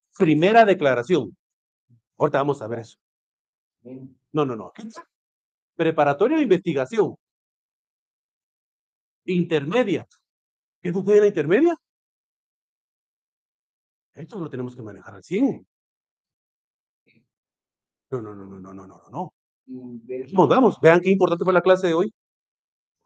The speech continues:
Speaker 1: Muy bien, Dulce Castillo. Muy agradecido por esa. Es por eso lo que me gustaba, les decía de, de los alumnos de, de Universidad Rural que atentos y todo lo que están aprendiendo, yo sé que es ahí, y saben, preparatoria. Em, intermedia, ¿cuál es la que sigue?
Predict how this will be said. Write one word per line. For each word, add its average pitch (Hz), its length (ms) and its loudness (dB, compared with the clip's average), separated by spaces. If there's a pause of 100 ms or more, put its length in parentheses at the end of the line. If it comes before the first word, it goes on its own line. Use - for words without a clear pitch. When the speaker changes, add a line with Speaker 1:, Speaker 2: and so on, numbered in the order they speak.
(1700)
Speaker 1:
Muy 240 280 2
bien, 247 180 6
Dulce 226 300 0
Castillo. 160 440 -2 (300)
Muy 233 160 0
agradecido 170 480 2
por 156 140 0
esa. 165 220 0 (520)
Es 196 160 2
por 202 120 -6
eso 214 100 0
lo 208 100 -2
que 175 80 -8
me 135 80 -4
gustaba, 170 260 -4
les 151 100 -10
decía 175 200 -6
de, 165 100 -6 (100)
de 120 100 -12
los 117 180 -6
alumnos 151 280 -8
de, 104 220 -10
de 104 260 -6
Universidad 110 520 -8
Rural 160 260 -2
que 143 160 -8 (400)
atentos 196 460 -2
y 180 60 -12
todo 277 200 -2
lo 247 60 -2
que - 60 -16
están 269 200 -8
aprendiendo, 247 320 -6
yo 233 80 -6
sé 226 60 -4
que 226 80 -2
es 220 100 -4
ahí, 208 280 -4
y - 40 -20
saben, 170 320 0
preparatoria. 127 600 -8 (600)
Em, 131 540 0
intermedia, 185 540 -2
¿cuál 214 140 4
es 214 60 0
la 214 80 0
que 175 100 -10
sigue? 220 220 -6